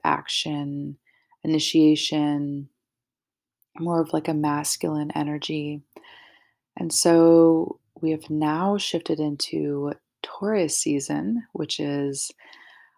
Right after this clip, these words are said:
more feminine, much more feminine energy. And I would say that that's a theme that I will be discussing in this podcast, is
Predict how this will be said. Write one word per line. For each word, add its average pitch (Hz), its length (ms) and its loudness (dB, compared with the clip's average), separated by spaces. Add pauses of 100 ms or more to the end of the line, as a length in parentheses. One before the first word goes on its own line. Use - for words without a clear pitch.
(100)
more 175 460 4
feminine, 156 840 -2 (440)
much 147 300 -10
more 147 140 -4
feminine 143 580 -6
energy. 139 640 -6 (800)
And 147 800 0
I 165 100 2
would 160 140 6
say 160 180 0
that 147 180 -4
that's - 1000 -6 (920)
a 160 40 -8
theme 147 480 0
that - 160 -4
I 147 80 0
will 143 100 -2
be 139 400 -4
discussing 143 880 -4 (500)
in 143 280 -2
this 160 180 -2
podcast, 143 880 -4 (100)
is 139 800 -4